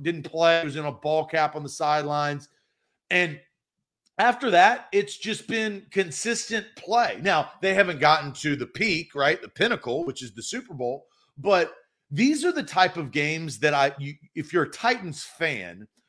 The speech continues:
you should feel very comfortable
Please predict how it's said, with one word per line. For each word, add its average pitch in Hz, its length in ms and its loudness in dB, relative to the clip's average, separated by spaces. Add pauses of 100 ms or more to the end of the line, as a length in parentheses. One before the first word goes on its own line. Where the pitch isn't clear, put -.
(140)
you 202 240 -2
should 190 280 -4
feel 180 340 0
very 180 400 2
comfortable 170 760 -2